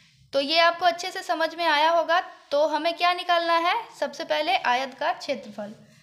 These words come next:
तो आयत का क्षेत्रफल क्या होता है? यहाँ पे लिखेंगे आयत का क्षेत्रफल बराबर लंबाई गुना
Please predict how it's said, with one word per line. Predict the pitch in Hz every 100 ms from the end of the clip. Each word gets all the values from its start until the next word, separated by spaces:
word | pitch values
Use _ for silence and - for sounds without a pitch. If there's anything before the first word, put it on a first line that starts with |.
| _ _ _ -
तो | 294 -
आयत | 262 269 330
का | - 349
क्षेत्रफल | 349 330 302 320 349
क्या | 330 339
होता | 330 311 320
है? | 320 381 - - _
यहाँ | 262 269
पे | 294
लिखेंगे | 302 269 311 302 302 370 - - _ _ _ _ _ -
आयत | 247 277 311
का | - 339
क्षेत्रफल | 349 349 277 285 269 277 330 - _
बराबर | 247 269 285 269 254 254 - - _ _ - - _ _ _ _ _ -
लंबाई | 254 254 254 285 277 277 359 - _ _ _ _ _ _ _ _ _ _ _ _ _
गुना | 233 269 269